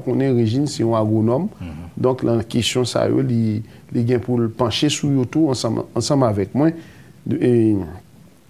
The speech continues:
Speaker 1: ou di yon ba la ki enpòtan, menm si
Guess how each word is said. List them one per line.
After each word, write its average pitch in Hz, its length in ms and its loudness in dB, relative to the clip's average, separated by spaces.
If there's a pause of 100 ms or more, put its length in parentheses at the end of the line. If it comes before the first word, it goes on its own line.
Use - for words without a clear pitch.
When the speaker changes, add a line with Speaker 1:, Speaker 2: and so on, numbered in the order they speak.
(140)
Speaker 1:
ou 139 100 4
di 143 80 4
yon 151 160 4
ba 143 140 6
la 135 160 4
ki 139 180 2
enpòtan, 120 560 2 (680)
menm 151 300 4
si - 80 -2